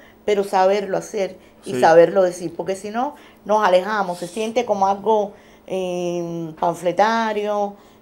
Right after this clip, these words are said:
Speaker 1: mm, vacío.
Speaker 2: Sí, claro, y ahí también está el problema de exceso de triunfalismo en
Speaker 1: Ujú.
Speaker 2: algunas, en algunas ocasiones. Eh, yo veo necesario, eh, es una lucha, esto es una lucha permanente, ideológica,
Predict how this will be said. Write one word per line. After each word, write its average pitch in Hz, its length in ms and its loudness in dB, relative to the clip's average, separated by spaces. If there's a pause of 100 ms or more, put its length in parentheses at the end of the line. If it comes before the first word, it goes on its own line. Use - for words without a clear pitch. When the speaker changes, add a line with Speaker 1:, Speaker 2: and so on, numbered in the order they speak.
Speaker 1:
mm, 175 280 -8
vacío. 202 960 0
Speaker 2:
Sí, 190 40 -2
claro, 147 340 -2 (180)
y 127 140 -6
ahí 131 180 -2
también 170 320 -4
está 165 200 -6
el 165 80 -8
problema 147 400 -8
de 117 760 -6
exceso 143 440 -10
de 135 60 -6
triunfalismo 120 600 -10
en 196 80 -6
Speaker 1:
Ujú. - 80 -6
Speaker 2:
algunas, 120 560 -6
en 110 120 -14
algunas 123 400 -6
ocasiones. 143 440 -8 (560)
Eh, 123 600 -6 (160)
yo 156 160 -2
veo 175 400 0 (260)
necesario, 160 840 -6 (560)
eh, 120 600 -8
es 151 120 -4
una 165 200 0
lucha, 131 280 -6
esto 139 140 -8
es 156 60 -4
una 139 140 -4
lucha 135 480 -6
permanente, 135 920 -6
ideológica, 120 800 -6